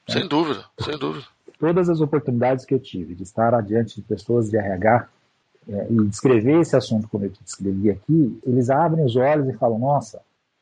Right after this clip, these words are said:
Speaker 1: isso deveria estar na nossa especificação. Por que eu tô colocando certificação da marca A, B ou C? Só porque nós
Speaker 2: Exato.
Speaker 1: usamos essa marca hoje, é, se amanhã eu trocar de marca, eu vou ter que trocar os profissionais que eu tenho."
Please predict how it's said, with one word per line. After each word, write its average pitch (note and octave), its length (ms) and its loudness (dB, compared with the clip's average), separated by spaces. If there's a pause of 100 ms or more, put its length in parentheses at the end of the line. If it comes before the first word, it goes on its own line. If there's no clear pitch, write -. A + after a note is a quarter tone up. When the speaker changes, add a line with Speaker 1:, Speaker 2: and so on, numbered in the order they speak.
(120)
Speaker 1:
isso D#3 220 0
deveria D#3+ 380 2
estar D3 280 0
na B2+ 80 0
nossa A#2 260 -2
especificação. - 720 -6
Por - 180 -20
que - 60 -8
eu F3 40 -8
tô F3+ 100 0
colocando D3 400 -2
certificação B2+ 600 -2
da A#2 120 2
marca A2+ 520 2
A, A2+ 40 2
B G#2+ 200 0
ou G#2 100 0
C? F#2+ 260 -10
Só A#2 160 -2
porque - 140 -8
nós B2+ 160 2
Speaker 2:
Exato. G#2+ 140 -2
Speaker 1:
usamos B2 260 0
essa A2 240 2
marca G#2 360 -2
hoje, C3 380 0 (560)
é, A2+ 300 -2
se A2 100 -4
amanhã D#3 300 2
eu D3+ 60 2
trocar C3+ 300 0
de A#2+ 100 -2
marca, C#3+ 400 0
eu B2+ 40 2
vou C3 120 0
ter C3+ 120 -2
que - 80 -20
trocar B2 260 -2
os A#2+ 60 -6
profissionais A2 460 -4
que - 80 -12
eu - 120 -12
tenho." C3 380 0